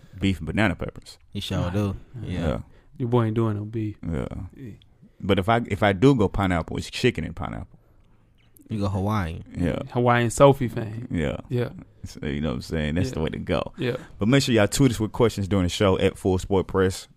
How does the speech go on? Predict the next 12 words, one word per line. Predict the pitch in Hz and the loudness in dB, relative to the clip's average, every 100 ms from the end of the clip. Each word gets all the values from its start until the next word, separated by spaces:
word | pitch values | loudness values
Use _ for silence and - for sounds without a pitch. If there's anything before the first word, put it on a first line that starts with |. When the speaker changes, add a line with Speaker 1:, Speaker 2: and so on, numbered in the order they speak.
| - | -2
Speaker 1:
or | 95 95 82 - | 2 2 0 -2
go | 92 90 | 0 0
check | - 98 | -4 -4
us | 92 | -2
out | 95 - | -2 0
on | 90 - | -2 -2
I | 87 87 | -2 -2
G | 80 92 120 - - | -2 -2 -2 -6 -6
Speaker 3:
Yeah. | 131 131 131 - | 0 2 0 -2
Speaker 1:
and | 101 | 2
on | 95 90 | 2 2
Facebook. | - 101 92 73 95 123 | 2 0 0 2 4 4